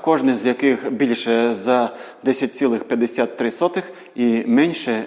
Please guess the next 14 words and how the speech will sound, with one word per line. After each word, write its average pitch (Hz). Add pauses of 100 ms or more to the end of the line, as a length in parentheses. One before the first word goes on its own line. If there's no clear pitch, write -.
(120)
від 120
десять 113
цілих 165 (300)
п'ятдесят 120
п'ять 101
сотих. - (680)
Ну 147
що 110
ж, -
щоб -
це -
зробити, 127 (380)
нам 143
треба 131